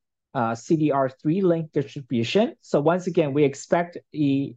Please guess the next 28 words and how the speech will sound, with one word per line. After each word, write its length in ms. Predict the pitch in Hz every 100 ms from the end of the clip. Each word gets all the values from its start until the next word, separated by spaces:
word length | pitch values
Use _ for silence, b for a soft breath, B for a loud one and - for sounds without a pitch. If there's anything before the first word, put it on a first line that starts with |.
| _
the 60 | 147
intervals 640 | - 220 240 196 160 170
to 100 | 175
be 180 | 165 135
at 220 | 120 -
three 240 | - 220
nucleotides 720 | 214 170 165 147 - 139 185 -
because 420 | - 120 135 127 - _ _ -
every 200 | 131 151
three 240 | - 139
nucleotides 760 | 135 131 - 143 - 123 147 - -
makes 340 | 123 117 120
one 200 | 127 123
amino 380 | 117 113 123 104
acid. 500 | 180 226 226 254 247 - _ _ _ _ _
And 160 | 175 165
we're 180 | 180 175
expecting 600 | 175 - - 160 - 165
this 180 | 175 175
plot 360 | - 135 139
to 80 | 156
have 320 | 139 123 123
a 260 | 127 127 131 _ _ _ 143
distribution 680 | 131 156 120 120 117 120
centered 420 | 117 - 120 120 117
around 300 | 113 113 120
a 60 |
certain 560 | 120 - 254 220 156 156